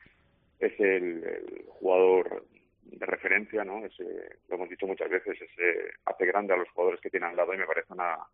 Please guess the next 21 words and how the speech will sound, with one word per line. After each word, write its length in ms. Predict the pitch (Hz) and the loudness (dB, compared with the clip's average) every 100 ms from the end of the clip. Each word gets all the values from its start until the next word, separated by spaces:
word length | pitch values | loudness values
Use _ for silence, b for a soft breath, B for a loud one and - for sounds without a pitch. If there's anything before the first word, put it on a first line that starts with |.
| _ _ _ _ _ | _ _ _ _ _
una 200 | 87 90 | -6 -2
pieza 240 | 92 95 | -2 -2
clave 300 | 92 98 92 | 2 2 2
para, 600 | 101 98 90 82 80 73 - _ | 0 2 2 0 -4 -10 -16 _
para 220 | - - 82 - - - | -14 -14 -16 -20 -20 -20
el 100 | 82 | -14
buen 180 | 73 82 | -8 -4
nivel 280 | 85 85 85 | 0 0 0
que 100 | 87 | -2
demuestra 300 | 80 82 - | -4 -10 -10
el 60 | 85 | -6
Mallorca 480 | 82 80 90 87 | -6 -4 -4 -4
en, 140 | 78 76 | -6 -12
en 80 | 90 | -10
competición, 600 | 90 82 85 80 85 78 | -8 -8 -8 -6 -6 -6
¿no? 180 | 80 - _ 76 | -10 -18 _ -20
Así 160 | - | -20
que 180 | - 80 - B B B _ | -8 -8 -8 B B B _
por 160 | - 87 | -4 0
ahí, 180 | 87 | 0
eh, 720 | 87 90 90 90 82 85 78 | -2 -2 -4 -4 -4 -4 -4